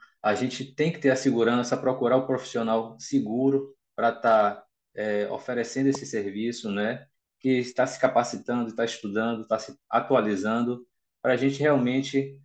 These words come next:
é, ter uma, uma, uma, um respaldo no meio científico, né? E no meio acadêmico, pra gente realmente, é, se firmar como, como profissionais acupunturistas que, que tão ali pra mudar a história,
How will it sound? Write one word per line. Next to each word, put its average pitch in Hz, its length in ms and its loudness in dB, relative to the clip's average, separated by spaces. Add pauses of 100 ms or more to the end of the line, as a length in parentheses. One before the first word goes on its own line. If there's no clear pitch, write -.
(180)
é, 107 720 0 (640)
ter 156 160 0
uma, 135 500 2
uma, 120 520 -4
uma, 113 720 -2
um 123 60 -4
respaldo 123 760 2
no 113 100 -6
meio 117 180 -4
científico, 107 680 -6
né? 107 340 -2 (260)
E - 60 -6
no 120 100 0
meio 113 180 4
acadêmico, 113 540 2
pra 113 160 2
gente 110 400 -4
realmente, 110 680 -4 (360)
é, 107 120 -2
se 143 180 2
firmar 127 640 4
como, 120 640 2 (280)
como 120 200 -2
profissionais 117 800 0 (120)
acupunturistas 117 960 -4
que, 120 520 6 (680)
que 113 100 2
tão 131 260 8
ali 120 340 4
pra 123 160 4
mudar 123 280 2
a 131 60 4
história, 104 540 -2